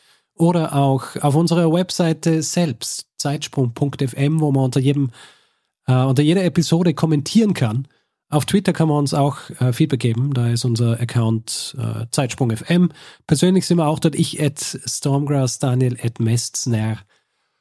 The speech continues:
Und auf Facebook sind wir auch noch, facebook com slash zeitsprung punkt f m. Und wer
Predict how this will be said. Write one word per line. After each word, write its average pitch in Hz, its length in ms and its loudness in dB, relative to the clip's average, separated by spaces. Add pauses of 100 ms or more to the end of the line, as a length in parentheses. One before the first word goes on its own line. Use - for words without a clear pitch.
(240)
Und 151 1120 0
auf 156 160 0
Facebook 180 320 0
sind 180 160 2
wir 156 80 2
auch 143 260 -2
noch, - 500 -2
facebook - 520 -4
com 131 320 0
slash - 580 -4 (120)
zeitsprung 110 640 -2
punkt 104 280 -6
f 104 220 -10
m. 147 280 2
Und 151 300 0
wer 135 320 2